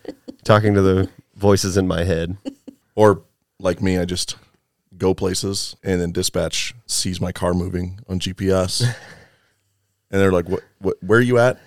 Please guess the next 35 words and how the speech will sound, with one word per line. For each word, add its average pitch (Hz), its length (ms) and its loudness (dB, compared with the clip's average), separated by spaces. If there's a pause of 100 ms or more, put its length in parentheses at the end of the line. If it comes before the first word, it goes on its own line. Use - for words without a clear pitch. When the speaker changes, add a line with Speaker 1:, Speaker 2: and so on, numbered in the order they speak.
(320)
Speaker 2:
Oh, 92 120 -2
what 104 120 2
are 240 60 2
you 226 40 0
doing?" 107 280 4
And 107 80 2
I'm 95 80 0
like, 92 160 0
"Oh 87 80 0
yeah, 85 160 0
I'm 85 80 -2
gonna 82 160 -4
be 80 40 -2
over 80 140 -6
here." 87 340 -6
Speaker 1:
That's - 220 -14
Speaker 2:
And 104 220 0
then 110 160 6
I 107 40 8
get 104 120 6
a 101 40 6
message 101 440 4
like, 90 260 2
"You 95 200 -2
need 107 180 2
to 101 60 4
tell 95 200 2
us 90 140 -2
what 92 120 -4
you're 82 120 -12
doing 90 300 2
so 82 160 -2
if 78 60 -10
something 82 220 -4
happens." 80 460 -6